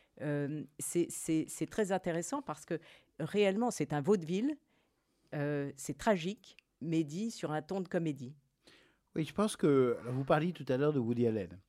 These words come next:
Speaker 2: Je peux, je, si je peux me permettre une comparaison
Speaker 1: Oui,
Speaker 2: entre les deux. Il y a un livre de
Speaker 1: mais
Speaker 2: Wo-,
Speaker 1: il y a
Speaker 2: il y a un film de Woody Allen que j'aime beaucoup,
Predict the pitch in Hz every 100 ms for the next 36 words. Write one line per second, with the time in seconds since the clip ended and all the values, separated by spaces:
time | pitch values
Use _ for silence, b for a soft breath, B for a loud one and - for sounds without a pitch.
0 | _ _ 107 120 110 123 110 117 120 143
1 | 147 143 135 120 - 123 117 113 117 123
2 | 240 123 117 113 117 131 156 147 131 147
3 | 165 110 110 - 175 139 120 123 135 127
4 | 110 110 113 - 180